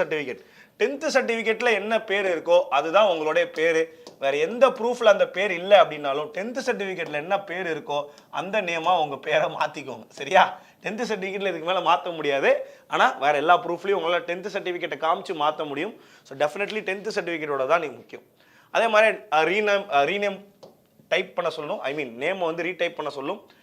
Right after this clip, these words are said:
சே-, இது வரைக்கும் நேமை சேஞ்ச் பண்ணியிருக்கீங்களா அப்படிங்கிறது கேட்கும். And அதோட date of birth, உங்களோட date of birth என்னன்னு கேட்கும். மறுபடியும் ரீடைப்பு,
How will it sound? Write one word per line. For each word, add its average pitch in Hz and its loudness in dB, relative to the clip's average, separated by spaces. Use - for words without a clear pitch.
சே-, 208 4
இது 170 -2
வரைக்கும் 208 -4
நேமை 233 -2
சேஞ்ச் 226 4
பண்ணியிருக்கீங்களா 175 2
அப்படிங்கிறது 147 -4
கேட்கும். 151 -6
And 185 0
அதோட 156 2
date 185 4
of 196 4
birth, 151 -2
உங்களோட 139 -6
date 156 -2
of 170 -2
birth 156 -4
என்னன்னு 143 -6
கேட்கும். 139 -10
மறுபடியும் 143 -8
ரீடைப்பு, 156 -4